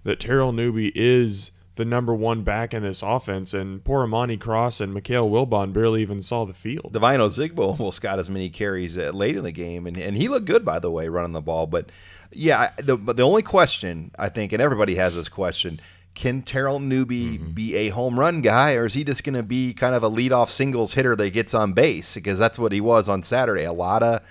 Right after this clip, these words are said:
Speaker 2: nice five to twelve yard runs, but when you start getting into that twenty to forty, uh, there aren't a lot of those runs, Dan.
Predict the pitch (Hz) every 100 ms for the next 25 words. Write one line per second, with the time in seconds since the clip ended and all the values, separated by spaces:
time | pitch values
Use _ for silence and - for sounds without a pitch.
0 | - - - 98 107 110 123 - - -
1 | 107 117 127 113 110 90 - 113 110 113
2 | 107 123 127 123 110 95 101 95 - -
3 | - - - - - 92 107 95 - 117
4 | 101 98 110 113 107 101 98 - - 113
5 | 113 117 110 92 151 156 110 95 90 -
6 | - - 92 95 104 - 120 123 110 110
7 | 110 101 90 90 104 92 78 80 76 80